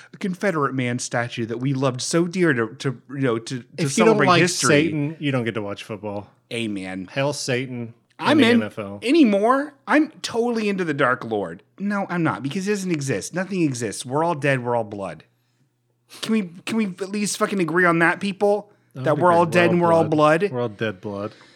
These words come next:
Speaker 1: Ugh.
Speaker 2: So that's our official stance on kneeling is we're dead blood.
Speaker 1: We're,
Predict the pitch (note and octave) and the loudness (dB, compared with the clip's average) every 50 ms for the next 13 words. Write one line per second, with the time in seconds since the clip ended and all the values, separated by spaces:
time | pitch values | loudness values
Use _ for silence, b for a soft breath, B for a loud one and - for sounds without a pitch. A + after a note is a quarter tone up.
0 | b b b - - C3+ D3+ E3+ F3 F3 E3+ F#3+ G#3 G#3 F#3+ F#3+ - - - - | b b b 2 6 8 8 10 10 10 10 10 8 8 8 8 8 8 6 6
1 | - F4 F4 - - D3 C#3 C3 C3+ C3 G#2 - - _ _ _ _ _ _ _ | 6 6 6 8 8 8 8 6 6 4 0 -2 -8 _ _ _ _ _ _ _
2 | _ _ _ _ _ _ _ _ _ _ _ _ _ _ _ _ _ _ _ _ | _ _ _ _ _ _ _ _ _ _ _ _ _ _ _ _ _ _ _ _
3 | _ _ _ _ - - _ _ _ B3 F#3 - - A#2 B2+ B2 - - B2+ A#2 | _ _ _ _ -20 -20 _ _ _ _ -20 -14 -6 -4 -4 -4 -2 -2 -2 -2
4 | A2 - - A2+ G#2 - A2+ G#2 - - A2+ G#2 G#2 G2 G#2+ G#2 G2 G2 G2 G2 | -2 -2 -4 -6 -4 -6 -8 -8 -8 -8 -8 -8 -8 -10 -10 -10 -10 -10 -10 -10
5 | G2 G2 G2 G2 G2 G2 G2+ G2+ G2 F#2+ - - G2+ G2 F#2 - A2+ G#2 G2+ G2+ | -10 -10 -12 -12 -14 -16 -16 -16 -16 -14 -12 -12 -12 -14 -12 -12 -12 -10 -10 -10
6 | G#2 G#2 - - - - - A#2 A2+ A2 | -14 -16 -16 -16 -16 -12 -10 -10 -10 -10